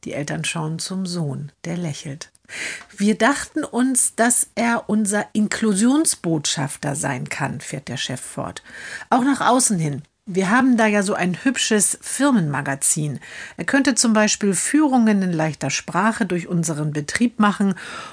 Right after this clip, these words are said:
oder auch den neuen Auszubildenden erklären, was wichtig ist, wenn man einen behinderten Arbeitskollegen hat."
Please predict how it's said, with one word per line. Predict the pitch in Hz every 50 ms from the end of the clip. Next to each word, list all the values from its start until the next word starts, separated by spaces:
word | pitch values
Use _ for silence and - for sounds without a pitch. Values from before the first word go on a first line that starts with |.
| - -
oder | 254 269 254 269 254 - - -
auch | 208 220 214 -
den | - - 208 202
neuen | 196 196 196 202 196
Auszubildenden | - - 226 254 - - - 208 170 170 175 170 170 170 175 175 170
erklären, | - 165 - - - 190 185 190 208 196 220 220 196
was | 226 226 - -
wichtig | 247 262 247 - - 247 196 -
ist, | - 175 165 - - -
wenn | 170 160 165
man | 160 165 -
einen | - 160 160 165
behinderten | 156 185 160 180 170 147 147 143 - - 190
Arbeitskollegen | 202 185 202 208 185 175 156 147 - - - 160 143 135 131 - 123 - 120
hat." | 107 - - -